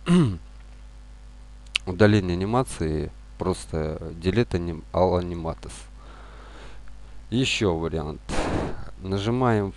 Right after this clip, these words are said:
From Matters on Loads. Это значит, эм, если я щас нажму и применю эту анимацию, то эта анимация применится ко всем лодам. Вот смотрим.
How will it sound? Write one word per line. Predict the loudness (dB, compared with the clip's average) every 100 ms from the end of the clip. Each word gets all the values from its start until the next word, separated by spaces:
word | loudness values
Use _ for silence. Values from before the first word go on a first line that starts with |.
| -2
From | 0 0 2
Matters | 2 2 2 0 -2 -4
on | -2 -2 -4 -6
Loads. | -4 0 6 6 6 2 -12 -14 -18 -10 2
Это | 2 4 0
значит, | 4 2 2 -2 -8 -6
эм, | -2 0 0 -4 -10 -16 -10 -8 -4 0
если | 0 2 2
я | 4 4
щас | 2 -6
нажму | -2 -2 0 -2 -2 -6
и | -6
применю | -4 -2 -2 -2 -4
эту | -4
анимацию, | -4 -2 0 0 -2 -6 -6 -4
то | -4 -4 -4
эта | -2 -2
анимация | -2 0 0 0 0 0 0
применится | -2 -4 -2 -2 -4 -4 -4
ко | -4
всем | -4 0 0 0 -8
лодам. | -2 -2 0 -4 -4 -14 -18 -18 -16 -16 -16 -16 -16 -12 -6
Вот | -4
смотрим. | -4 -6 -6 -6 -8 -8